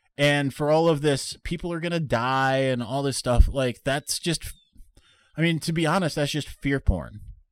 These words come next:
at this point. Yes, people are dying. That's not fear porn. But that, that's the whole point of having all of these tests, keeping people safe. If you sit there, uh, you can't have it both ways. You can't say,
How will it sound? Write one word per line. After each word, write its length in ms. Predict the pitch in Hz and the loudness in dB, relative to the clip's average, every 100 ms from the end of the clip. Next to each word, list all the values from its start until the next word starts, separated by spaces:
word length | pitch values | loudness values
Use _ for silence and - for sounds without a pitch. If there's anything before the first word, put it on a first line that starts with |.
| _ _ _ _ _ - | _ _ _ _ _ -10
at 140 | 107 | -8
this 120 | 110 - | -8 -6
point. 320 | 107 80 69 _ _ _ _ _ _ _ | -8 -8 -14 _ _ _ _ _ _ _
Yes, 260 | 151 143 | 2 2
people 300 | - 175 170 | 2 2 2
are 180 | 156 151 | 4 4
dying. 440 | 147 147 131 87 90 | 6 6 4 2 2
That's 280 | 151 175 | 2 2
not 180 | 165 147 | -2 0
fear 160 | 151 151 | 2 4
porn. 360 | - 85 82 - - - _ _ _ _ _ _ - | 4 4 -8 -18 -20 -20 _ _ _ _ _ _ 0
But 220 | 135 - _ _ _ - - | 0 0 _ _ _ -20 -8
that, 240 | 139 139 | -6 -2
that's 220 | 151 190 | -2 0
the 80 | 190 | 0
whole 160 | 190 190 | 0 2
point 280 | 190 214 | 0 0
of 80 | 165 | -2
having 460 | 123 120 110 107 92 _ _ _ _ _ | 0 0 0 -4 -8 _ _ _ _ _
all 240 | 127 135 | -4 -2
of 120 | 131 | -2
these 200 | 123 117 | -2 -4
tests, 540 | - 113 82 - - - _ _ _ - | -2 -4 -4 -12 -20 -20 _ _ _ -2
keeping 280 | 156 147 | 0 0
people 280 | 139 135 131 | -4 -4 -4
safe. 360 | - 117 73 - _ _ _ | -2 -4 -4 -14 _ _ _
If 160 | 135 135 | -8 -4
you 80 | 165 | 0
sit 220 | 220 208 | 0 2
there, 140 | 208 - | 0 0
uh, 140 | 139 | -4
you 140 | 170 175 | 0 -2
can't 240 | 202 208 | 0 0
have 160 | 185 180 | 0 2
it 80 | |
both 220 | 135 147 127 | 4 6 6
ways. 280 | 123 78 | 4 2
You 80 | 113 | -4
can't 220 | 127 151 | -2 -2
say, 400 | - 156 139 135 | 2 4 4 4